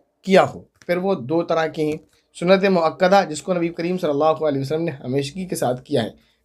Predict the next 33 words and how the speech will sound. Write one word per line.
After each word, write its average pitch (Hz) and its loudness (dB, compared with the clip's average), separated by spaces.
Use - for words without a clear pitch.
कभी 196 6
किसी 202 -4
उज़्र 185 2
की 180 0
वजह 175 2
से - -4
छू-, 156 -4
छूट 175 0
गया 165 4
तो 160 0
बात 123 -2
अलग 117 -6
है, 117 -12
इसे 151 -6
सुन्नत 143 -2
मुअक्कदा 147 -2
कहते 139 -6
हैं। 123 -6
सुन्नत 156 0
गैर 180 6
मुअक्कदा 175 2
वो 156 2
है 156 -4
जिसको 165 0
नबी 190 2
करीम 196 0
सल्लल्लाहु 175 4
अलैहि 160 -2
वसल्लम 156 -6
ने 160 -2
किया 156 0
भी 131 -2
है 180 0